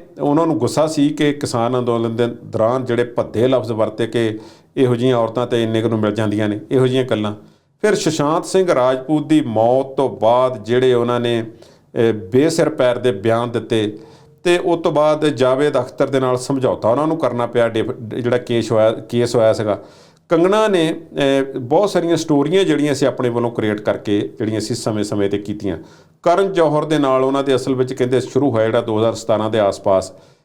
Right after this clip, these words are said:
ਕਿ, ਅਹ, ਉਹਨਾਂ ਦੇ ਸ਼ੋਅ ਦੇ ਵਿੱਚ ਉਹਨਾਂ ਨੇ ਬੜੀਆਂ ਪੁੱਠੀ ਸਿੱਧੀਆਂ ਗੱਲਾਂ ਕੀਤੀਆਂ ਸੀ। ਤੇ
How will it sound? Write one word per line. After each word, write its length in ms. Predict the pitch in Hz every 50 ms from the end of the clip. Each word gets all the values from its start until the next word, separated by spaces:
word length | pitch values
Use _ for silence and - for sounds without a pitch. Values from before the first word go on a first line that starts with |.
| _ _ -
ਕਿ, 380 | 135 127 123 120 117 113 113 113 - -
ਅਹ, 400 | 120 120 110 110 107 110 107 -
ਉਹਨਾਂ 260 | 120 120 120 127 123
ਦੇ 220 | 120 117 113 110 107
ਸ਼ੋਅ 420 | - - - - 127 135 156 175
ਦੇ 80 | 175 165
ਵਿੱਚ 240 | 131 127 127 131
ਉਹਨਾਂ 160 | 131 131 123 123
ਨੇ 80 | 123
ਬੜੀਆਂ 260 | 107 113 110 113 110
ਪੁੱਠੀ 240 | 110 107 101 110 107
ਸਿੱਧੀਆਂ 280 | 104 - - - 117 113
ਗੱਲਾਂ 260 | 113 107 101 101 101
ਕੀਤੀਆਂ 340 | 95 104 101 107 110 104 98
ਸੀ। 200 | - - 95 95 - - - _ _ _ _ _ _ _ -
ਤੇ 300 | 202 185 196 190 -